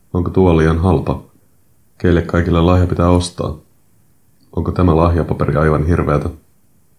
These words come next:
Ja se kaikkein isoin kysymys joulun jälkeen, mitä sait lahjaksi? Eikä ainoastaan lasten keskuudessa.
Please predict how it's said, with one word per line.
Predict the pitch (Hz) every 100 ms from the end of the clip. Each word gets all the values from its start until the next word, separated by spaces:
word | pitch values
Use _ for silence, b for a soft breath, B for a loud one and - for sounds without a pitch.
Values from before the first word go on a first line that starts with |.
| _ _ -
Ja |
se | 85
kaikkein | 82 78 - 85
isoin | 90 92 73
kysymys | 73 76 76
joulun | 82 78 67
jälkeen, | 67 67 - 71 73 - -
mitä | 98
sait | - 90 - -
lahjaksi? | 76 78 - 82 - _ _ _ _ _ _ _ 76
Eikä | 76 78
ainoastaan | 78 76 - 80
lasten | 82 82 65
keskuudessa. | 65 65 - 73 76 -